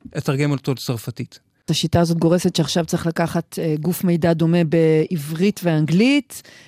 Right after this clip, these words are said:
Speaker 2: אה, ערבית ואיטלקית וכן הלאה, זאת
Speaker 1: נכון,
Speaker 2: אומרת.
Speaker 1: וזה אגב
Speaker 2: זה
Speaker 1: בדיוק מה שגוגל טרנסלייט עושה. כל הזמן התוכנות שלו סורקות את הווב, מחפשות דוגמאות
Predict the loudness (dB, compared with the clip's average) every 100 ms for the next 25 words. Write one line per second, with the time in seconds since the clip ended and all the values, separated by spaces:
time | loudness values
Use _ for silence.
0 | _ 0 0 0 0 0 2 0 0 -4
1 | -2 0 2 0 -2 -2 -2 -2 -2 -2
2 | -2 0 2 2 0 0 0 0 -2 -2
3 | 0 0 0 -2 -2 0 0 -2 -4 -2
4 | -4 -2 -4 -6 -6 -6 -6 -4 -4 -6
5 | -12 _ _ _ 0 4 4 2 2 0
6 | 2 0 -2 -4 -4 -4 -4 -6 -8 -8
7 | -10 -4 -4 -2 -2 -2 -4 -4 -4 -2
8 | -2 -2 -2 -2 -4 -6 -2 -2 0 -2
9 | -2 0 0 0 -4